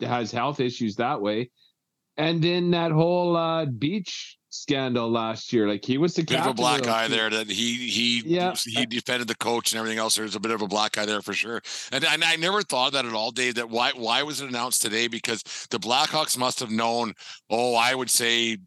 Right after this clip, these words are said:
Speaker 2: a month and a half, two months ago, or whenever they, they decided to get rid of Kane as well, which was six weeks ago, I guess it would have been now. It w-, was with the Rangers, but maybe they were like, maybe K-, uh, Taves was, I, I, I'm not, I don't wanna go as far as saying begging, but saying,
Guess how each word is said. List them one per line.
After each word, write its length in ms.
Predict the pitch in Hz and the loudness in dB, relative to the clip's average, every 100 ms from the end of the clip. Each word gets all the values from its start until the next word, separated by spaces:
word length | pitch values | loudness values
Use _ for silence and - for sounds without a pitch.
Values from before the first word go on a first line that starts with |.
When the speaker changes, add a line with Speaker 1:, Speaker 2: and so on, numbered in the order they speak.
| - | -6
Speaker 2:
a 80 | |
month 300 | 107 110 117 | -2 0 0
and 100 | 120 | -2
a 60 | 110 | -4
half, 240 | 101 110 | 0 -2
two 160 | - 113 | -2 -4
months 260 | 107 110 - | -4 -4 -6
ago, 160 | 104 | -2
or 360 | 110 113 123 110 | 0 0 0 0
whenever 260 | 113 120 | 0 0
they, 80 | 117 | -2
they 200 | 120 117 | -2 -4
decided 380 | 110 - 117 113 | -2 0 0 0
to 60 | 107 | -2
get 140 | 117 | -2
rid 160 | 117 113 | -2 -4
of 100 | 101 | -2
Kane 300 | 101 123 123 | -2 0 -2
as 140 | 101 | -2
well, 320 | 92 120 123 - - - | 0 0 0 -4 -14 -8
which 180 | 107 - | -6 -4
was 140 | 107 | -2
six 320 | - 120 104 | 0 0 -2
weeks 240 | - 110 - | -6 -4 -4
ago, 160 | 123 | -2
I 100 | 113 | -2
guess 200 | 107 104 | 0 -2
it 60 | 113 | -2
would 100 | 107 | -2
have 80 | 101 | -2
been 200 | 98 101 | -2 -2
now. 320 | 107 123 113 - - - | 0 2 0 -2 -14 -8
It 60 | 98 | -4
w-, 180 | 104 - | -4 -4
was 160 | 107 | -6
with 120 | 107 | -6
the 100 | - | -6
Rangers, 460 | 90 107 143 147 113 | -2 -2 0 -2 -2
but 240 | 98 101 - - - - 110 | -2 -2 -4 -12 -12 -10 0
maybe 380 | 123 156 190 180 - - | 0 2 -2 -2 -10 -10
they 260 | 107 135 | -2 0
were 160 | 135 131 | 2 0
like, 240 | 123 123 - | 2 0 -2
maybe 340 | 123 123 135 139 - | 0 0 0 -4 -4
K-, 160 | 135 - | -4 -2
uh, 200 | 113 101 | -2 -2
Taves 380 | - 117 127 113 | -2 0 0 -2
was, 220 | 117 - - - - - | -2 -4 -6 -16 -18 -6
I, 100 | 107 | -4
I, 240 | 117 120 120 | 0 0 -2
I'm 140 | 113 117 | -4 -4
not, 100 | 120 127 | -6 -6
I 80 | 113 | -6
don't 100 | 113 | -2
wanna 160 | 117 110 | -2 0
go 120 | 107 | 0
as 80 | 101 | -2
far 180 | 110 104 | -2 0
as 80 | |
saying 320 | - 104 95 87 | 2 2 -2 0
begging, 440 | 101 131 127 117 | 0 2 2 0
but 140 | 110 | 2
saying, 440 | 104 127 117 113 | 2 4 2 0